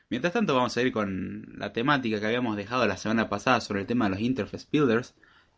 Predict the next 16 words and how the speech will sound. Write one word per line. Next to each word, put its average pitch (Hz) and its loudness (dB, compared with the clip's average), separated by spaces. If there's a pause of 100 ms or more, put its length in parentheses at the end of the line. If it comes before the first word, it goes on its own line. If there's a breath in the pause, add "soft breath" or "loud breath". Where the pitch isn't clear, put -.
Eh, 98 -6 (120)
si - 2
eran 113 6
buenos 120 6
o 127 6
no 208 12
realmente 113 10
utilizarlos. 143 6
Yo 131 2
tengo 131 10
una 113 6
postura 110 2
medio 107 4
intermedia 123 6
ahí, 139 6
pero 107 -2